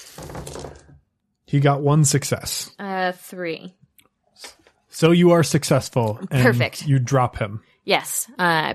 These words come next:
Speaker 2: pull, well, it, right?
Speaker 1: Mm-hmm.
Speaker 2: 'Cause it's just mechanical.
Speaker 1: Yes.
Speaker 2: Um, and I'm toppling it back onto its own troops.
Speaker 1: Okay.
Speaker 2: Ideally de-, doing the damage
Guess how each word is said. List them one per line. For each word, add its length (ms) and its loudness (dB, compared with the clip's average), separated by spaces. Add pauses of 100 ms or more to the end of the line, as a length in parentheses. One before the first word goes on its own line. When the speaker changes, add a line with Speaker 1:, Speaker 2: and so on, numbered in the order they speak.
Speaker 2:
pull, 520 2 (140)
well, 340 2
it, 360 -2 (200)
right? 220 2
Speaker 1:
Mm-hmm. 240 4
Speaker 2:
'Cause 220 -6
it's 200 -4
just 280 -2
mechanical. 600 -2
Speaker 1:
Yes. 380 -2 (180)
Speaker 2:
Um, 300 0
and 180 0
I'm 360 2
toppling 580 0
it 160 -8
back 320 0
onto 480 -4
its 200 -12
own 280 -8
troops. 640 -10 (100)
Speaker 1:
Okay. 300 2 (420)
Speaker 2:
Ideally 420 2
de-, 360 0
doing 260 2
the 80 0
damage 400 0